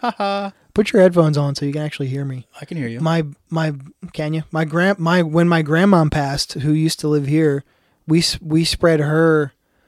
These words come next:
Speaker 2: like, along the Brandywine, like, off of a bridge, just, like, fucking toss that shit. And I was like, "Well, this is a pretty spot. I get it." And,
Speaker 1: Damn.
Speaker 2: and I have a, a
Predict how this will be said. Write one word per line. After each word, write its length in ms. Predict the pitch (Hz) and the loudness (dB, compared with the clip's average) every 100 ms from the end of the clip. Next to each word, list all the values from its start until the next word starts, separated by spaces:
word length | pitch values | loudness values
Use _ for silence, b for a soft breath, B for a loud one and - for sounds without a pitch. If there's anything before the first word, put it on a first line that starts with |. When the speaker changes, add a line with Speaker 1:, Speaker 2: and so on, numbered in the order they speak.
| _ _ _ _ | _ _ _ _
Speaker 2:
like, 160 | 156 147 | -8 -4
along 340 | 156 156 151 | -2 -2 -2
the 60 | 143 | -6
Brandywine, 760 | - 139 143 139 127 120 123 - _ _ | -8 -8 -8 -10 -12 -14 -18 -20 _ _
like, 120 | 143 147 | -12 -8
off 200 | 147 151 | -8 -8
of 140 | 139 | -14
a 40 | 135 | -10
bridge, 460 | 147 143 135 - | -8 -6 -6 -10
just, 160 | - - | -12 -16
like, 180 | 131 - | -18 -18
fucking 380 | 139 135 135 - _ | -20 -18 -20 -20 _
toss 260 | - 147 - | -12 -10 -10
that 180 | - - | -12 -14
shit. 260 | - - - _ _ _ _ _ _ _ _ _ _ _ | -14 -14 -20 _ _ _ _ _ _ _ _ _ _ _
And 60 | 160 | -10
I 20 | |
was 120 | 151 | -6
like, 160 | 151 151 | -6 -4
"Well, 200 | 196 180 | -2 -2
this 200 | 180 185 | -2 -4
is 100 | 175 | -4
a 60 | 156 | -4
pretty 280 | 170 156 | -4 -4
spot. 420 | 143 - 147 131 - | -6 -8 -10 -10 -12
I 100 | 143 | -16
get 200 | 135 120 | -14 -16
it." 120 | 120 _ _ _ _ _ _ _ _ _ _ _ _ _ _ _ _ _ _ _ _ _ - | -18 _ _ _ _ _ _ _ _ _ _ _ _ _ _ _ _ _ _ _ _ _ -12
And, 100 | 143 | -10
Speaker 1:
Damn. 260 | 143 135 - _ - | -10 -12 -18 _ -16
Speaker 2:
and 160 | 147 | -12
I 60 | 147 | -10
have 300 | 135 147 139 | -10 -10 -10
a, 60 | 139 | -12
a 500 | 131 123 127 131 | -12 -14 -16 -18